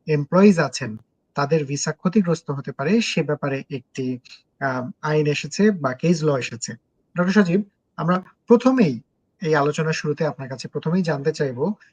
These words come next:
এই নন জেনুইন ভ্যাকেন্সি জিনিসটি আসলে কি? এটা কেন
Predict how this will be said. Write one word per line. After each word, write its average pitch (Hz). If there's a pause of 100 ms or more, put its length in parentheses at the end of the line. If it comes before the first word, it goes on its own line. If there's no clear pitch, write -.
(140)
এই 196
নন 202
জেনুইন 185 (380)
ভ্যাকেন্সি 151 (140)
জিনিসটি 151
আসলে 135
কি? 143 (300)
এটা 196 (140)
কেন 196